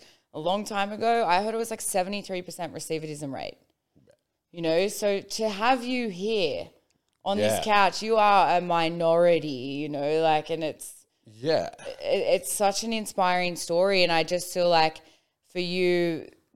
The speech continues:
Speaker 1: the values that you live your life by and the way that you achieve results with people, I f-, I feel like there's, there's gotta be some sort of synergy, right? Like, you, you, you, you present with this tough love approach, but you also have a lot of,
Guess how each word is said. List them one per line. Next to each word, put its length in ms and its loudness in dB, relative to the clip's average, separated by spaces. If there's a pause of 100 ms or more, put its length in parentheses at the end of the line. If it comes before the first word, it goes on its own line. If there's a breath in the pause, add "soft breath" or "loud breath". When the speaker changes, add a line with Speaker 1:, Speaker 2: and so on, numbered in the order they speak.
(220)
Speaker 1:
the 140 -2
values 520 2
that 100 -4
you 120 -4
live 200 -4
your 120 2
life 400 4
by 540 4
and 160 -2
the 60 -4
way 260 4
that 140 -2
you 180 -2
achieve 580 -4 (480)
results 640 4
with 160 -10
people, 480 -2
I 120 2
f-, 180 -10
I 140 0
feel 200 0
like 160 2
there's, 300 2
there's 200 0
gotta 240 -2
be 160 -4
some 540 -2 (420)
sort 240 -2
of 240 0
synergy, 720 -4
right? 320 4
Like, 260 0
you, 200 -8
you, 340 -6
you, 240 -6
you 180 -8
present 440 0
with 160 -6
this 180 -8
tough 320 -4
love 180 0
approach, 720 0
but 160 0
you 160 -6
also 360 -2
have 160 -6
a 60 -2
lot 240 0
of, 280 -4